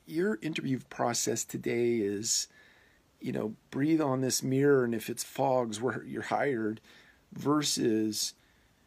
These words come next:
uh, multiple interviews by multiple people, panel interview, any, anything that really puts a lot of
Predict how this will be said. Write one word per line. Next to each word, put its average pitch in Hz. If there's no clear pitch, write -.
uh, 113
multiple 135
interviews 104
by 123
multiple 135
people, -
panel 147
interview, 110
any, 196
anything 196
that 135
really 170
puts -
a -
lot 113
of 113